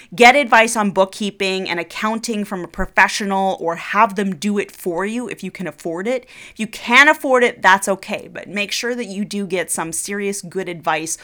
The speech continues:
on how to do it properly and start doing it properly. Don't guess. Don't put it off for several years until you're like, "Oh God, I guess I better file my taxes," or whatever. Just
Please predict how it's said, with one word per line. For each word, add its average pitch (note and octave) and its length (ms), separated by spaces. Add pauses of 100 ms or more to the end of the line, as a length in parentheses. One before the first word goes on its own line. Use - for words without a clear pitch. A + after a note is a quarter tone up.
(160)
on F#3 160
how G3 300
to A3+ 80
do G#3+ 140
it - 120
properly B3 680 (400)
and G#3 140
start G#3 240
doing G3+ 280
it - 140
properly. - 580 (300)
Don't D4 300
guess. B3+ 500 (260)
Don't G3+ 300
put D4+ 160
it D4+ 120
off C4+ 260
for C#4 100
several A#3+ 380
years G#3 340
until G#3 260
you're F#3+ 40
like, F#3 140
"Oh F3 80
God, E3+ 320
I F3 40
guess F3+ 220
I F#3 40
better F3+ 220
file F3 300
my F3 140
taxes," E3 440
or E3+ 120
whatever. G3+ 640 (420)
Just A#3+ 300